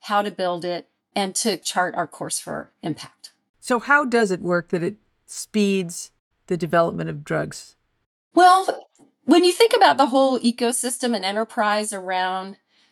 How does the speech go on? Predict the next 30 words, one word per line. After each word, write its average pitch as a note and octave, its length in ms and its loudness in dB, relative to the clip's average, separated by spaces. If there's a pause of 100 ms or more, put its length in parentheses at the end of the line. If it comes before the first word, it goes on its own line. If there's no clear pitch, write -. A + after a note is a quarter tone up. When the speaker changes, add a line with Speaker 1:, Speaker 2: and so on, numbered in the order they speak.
(160)
Speaker 1:
getting G3 520 -4 (220)
better F3+ 440 -2 (260)
medical E3+ 420 -6
treatments, A3+ 640 -2
<laughs> - 0 -
it's A#3+ 280 -2
vast. F#3+ 600 -2 (120)
And C#4 280 -2 (220)
it C#4+ 140 -2
is G4 200 -4
one F4+ 120 -2
of C#4+ 100 -2
the A#3+ 60 -14
things C4 220 -6
that A#3 120 -8
makes A3+ 260 -6
us A3 140 -6
somewhat G#3+ 760 -6
unique, A#3 560 -2
but G#3+ 120 -2
also G3+ 320 -4
impactful, A#3 560 -8
is G3 80 -14
that G#3 160 -6
we D4 140 4
can F4+ 160 0
define A#3 400 2
where G#3 180 -4
we F#3+ 120 -8
sit. - 360 -8